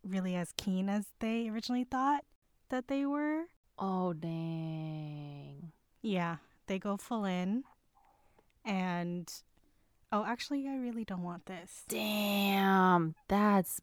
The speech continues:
Speaker 2: brutal.
Speaker 1: But it's like they don't know that they don't want it until they're
Speaker 2: They're
Speaker 1: fully
Speaker 2: fully
Speaker 1: in.
Speaker 2: in.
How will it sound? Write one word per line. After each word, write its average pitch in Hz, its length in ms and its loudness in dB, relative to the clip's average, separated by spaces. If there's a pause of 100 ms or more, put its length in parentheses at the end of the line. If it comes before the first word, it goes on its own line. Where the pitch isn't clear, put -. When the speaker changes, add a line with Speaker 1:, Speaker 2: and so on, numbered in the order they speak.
Speaker 2:
brutal. 151 720 0 (1040)
Speaker 1:
But 226 120 -2
it's 214 180 -4
like 190 340 -6 (200)
they 208 120 -2
don't 190 260 -2 (760)
know 214 600 0 (1120)
that 240 160 -4
they 262 140 0
don't 294 160 6
want 311 200 6
it 339 160 0
until 226 320 0
they're 196 400 -2 (120)
Speaker 2:
They're 175 120 -6
Speaker 1:
fully 185 200 -4
Speaker 2:
fully 156 160 -4
Speaker 1:
in. 156 60 -6
Speaker 2:
in. 165 280 -6